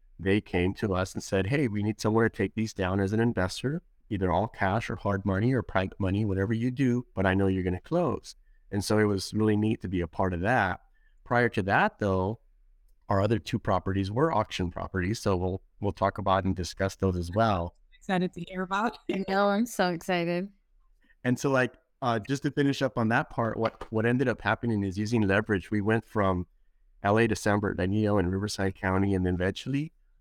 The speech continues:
Speaker 1: I would relocate to Kern County, which is central California.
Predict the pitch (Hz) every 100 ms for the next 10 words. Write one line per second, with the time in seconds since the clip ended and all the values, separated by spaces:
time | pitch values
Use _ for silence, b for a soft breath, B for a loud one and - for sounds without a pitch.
0 | _ _ 98 101 98 110 110 101 110 110
1 | 98 - 135 147 - 101 90 90 101 95
2 | - 110 117 - 110 - 92 90 - 117
3 | 113 87